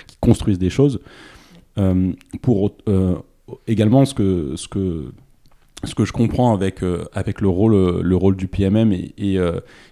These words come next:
et les différentes missions que, que t'as présentées, il y a aussi cet aspect très, euh,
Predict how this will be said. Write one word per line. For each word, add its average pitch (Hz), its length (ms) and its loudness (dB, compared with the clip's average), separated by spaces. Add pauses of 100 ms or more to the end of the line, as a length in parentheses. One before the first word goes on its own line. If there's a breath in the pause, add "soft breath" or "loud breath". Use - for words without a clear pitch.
et 95 80 -2
les 98 100 2
différentes 98 420 -4
missions 110 280 -2
que, 92 220 -2
que 98 120 -4
t'as 90 140 0
présentées, 98 380 0
il 123 60 2
y 104 40 4
a 90 60 4
aussi 113 200 -2
cet - 200 -2
aspect 117 340 0
très, 113 300 0
euh, 92 280 2